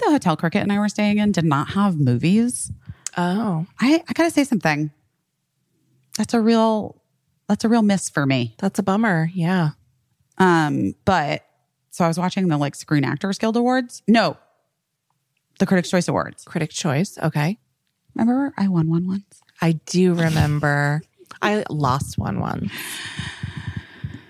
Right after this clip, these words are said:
Speaker 1: <sighs> Was it the same year I won one?
Speaker 2: It wasn't. I would have been so happy, though. I would have hung out with you all night. No, it was just, just lost it in a bumper.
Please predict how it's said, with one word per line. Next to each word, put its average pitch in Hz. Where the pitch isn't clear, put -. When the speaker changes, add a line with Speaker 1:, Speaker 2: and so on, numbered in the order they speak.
Speaker 1:
<sighs> -
Was 190
it 190
the 180
same 160
year 143
I 143
won 135
one? 185
Speaker 2:
It 175
wasn't. 196
I 180
would 196
have 196
been 185
so 185
happy, 180
though. 139
I 143
would 156
have 156
hung 156
out 147
with 160
you 156
all 139
night. 151
No, 147
it -
was -
just, -
just 160
lost 143
it 170
in 151
a 143
bumper. 135